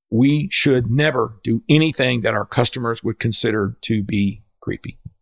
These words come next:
But we also must accept that our customers, both young and old, are experiencing their data being used for marketing and related purposes across every type of organization with which they do business. Figuring out exactly where we can appropriately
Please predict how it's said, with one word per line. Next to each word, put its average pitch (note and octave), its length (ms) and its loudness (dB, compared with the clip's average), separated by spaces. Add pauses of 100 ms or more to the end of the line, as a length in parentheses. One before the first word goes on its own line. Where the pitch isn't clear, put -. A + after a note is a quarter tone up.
(240)
But A2 80 -2
we B2 140 4
also - 300 0
must F3 220 -2
accept C3+ 340 0
that B2 100 0
our D3+ 120 2
customers, - 480 -2 (180)
both C3+ 240 0
young E3 220 2
and B3+ 100 0
old, G3+ 300 -2 (400)
are B2 100 4
experiencing G3+ 880 0
their E3 140 4
data D#3 340 2
being F#3 320 0
used D3+ 320 2
for G3+ 140 -2
marketing F#3+ 720 2
and A2 160 -2
related A#2 400 0
purposes D3+ 420 0
across A#2+ 460 0 (220)
every E3 540 2 (360)
type C#3+ 240 0
of B2+ 180 -4
organization C3 760 0
with A2+ 140 -4
which A2+ 280 -2
they A2 220 0
do G#2 360 -4 (160)
business. - 440 -8 (640)
Figuring F3 340 2
out C#3 140 -2
exactly C#3 680 0
where E3+ 220 2
we D3 120 0
can C3+ 140 -2
appropriately C#3 760 0